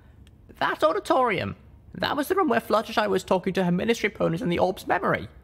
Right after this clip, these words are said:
Velvet Remedy was reciting it, or reliving it, or something. And that struck you as something we ought to let her keep doing?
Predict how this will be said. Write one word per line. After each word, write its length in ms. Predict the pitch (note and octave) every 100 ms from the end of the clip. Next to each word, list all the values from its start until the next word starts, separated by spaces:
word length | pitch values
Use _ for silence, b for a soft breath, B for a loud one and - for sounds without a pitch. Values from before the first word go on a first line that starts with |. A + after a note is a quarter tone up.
| - - - - -
Velvet 240 | - A#3+
Remedy 320 | C4 A3+ A#3 C4
was 280 | F#3 F#3
reciting 680 | G#3+ G3+ G3 - C4+ - B2+
it, 360 | F2+ - - -
or 240 | - - -
reliving 500 | - G3+ G#3 B3+ G3
it, 240 | - -
or 200 | - - -
something. 720 | - - - A#2 - B2 G#3+ E4+ - - - - - - - - -
And 260 | D#3+ B2
that 220 | C3 G3+
struck 260 | - G3 F#3
you 80 | E3
as 80 | B2+
something 300 | E3 D3+ B2+
we 100 | C3
ought 60 |
to 80 | D3
let 160 | C3+ C#3+
her 80 |
keep 340 | - F3 C#3 G#2
doing? 380 | C#3+ F#3+ B3+